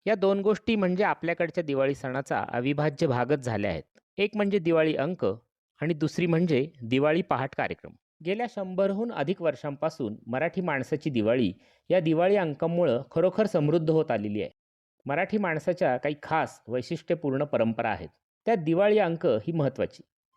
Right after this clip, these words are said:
दिवाळी हा मुळातच वर्षातला सर्वात मोठा सण असल्यानं या काळात हात सैल सोडून खरेदी होत असतेच. त्यात आवडीचे दिवाळी अंक आवर्जून विकत घेतले जातात.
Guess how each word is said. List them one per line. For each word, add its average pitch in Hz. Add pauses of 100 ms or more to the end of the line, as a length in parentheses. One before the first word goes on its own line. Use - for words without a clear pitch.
दिवाळी 123
हा 135
मुळातच 139
वर्षातला 147
सर्वात 139
मोठा 156
सण 135
असल्यानं 127 (460)
या 208
काळात 185 (200)
हात 170
सैल 180
सोडून 165
खरेदी 151
होत 165
असतेच. - (240)
त्यात 208 (180)
आवडीचे 147
दिवाळी 160
अंक 139 (180)
आवर्जून 165
विकत 143
घेतले 107
जातात. 98